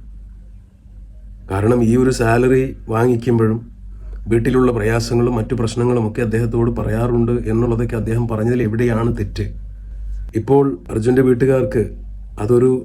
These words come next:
അഭിമാന ക്ഷതമായിട്ട് തോന്നുന്നുണ്ടെങ്കിൽ അത് ആരെയാണ് കുറ്റപ്പെടുത്താൻ കഴിയുക? ഇതിനെ നല്ല രീതിയിലും അവർക്ക് എടുത്തുകൂടെ? ശരിയാണ് പറഞ്ഞത്, ഞങ്ങൾ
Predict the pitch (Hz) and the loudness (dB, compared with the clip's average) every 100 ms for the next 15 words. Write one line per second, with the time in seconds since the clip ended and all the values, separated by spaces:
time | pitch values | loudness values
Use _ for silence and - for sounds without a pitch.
0 | - 98 117 127 135 131 - - - - | -6 2 4 4 4 2 -2 -14 -20 -20
1 | - 110 123 131 123 120 120 117 117 110 | -6 0 2 2 2 0 0 -2 0 2
2 | 127 123 107 101 101 92 - - - - | 2 2 0 -2 -4 -6 -10 -16 -14 -12
3 | - - - - - - 117 135 147 147 | -10 -8 -8 -8 -10 -2 4 4 4 -2
4 | - - 117 131 175 151 135 117 113 101 | -16 -8 -2 2 4 6 4 2 0 -2
5 | 104 98 98 98 95 92 - - - - | -2 -2 -2 -2 -4 -6 -10 -14 -14 -16
6 | - - - - - 107 120 139 143 123 | -16 -16 -16 -16 -6 0 4 6 4 4
7 | 127 139 139 139 143 139 135 131 131 120 | 4 4 6 6 6 4 2 2 2 2
8 | 127 110 98 - - 104 117 123 113 107 | 0 0 -2 -12 -10 0 4 4 2 0
9 | 104 101 90 - - | -2 -2 -4 -10 -6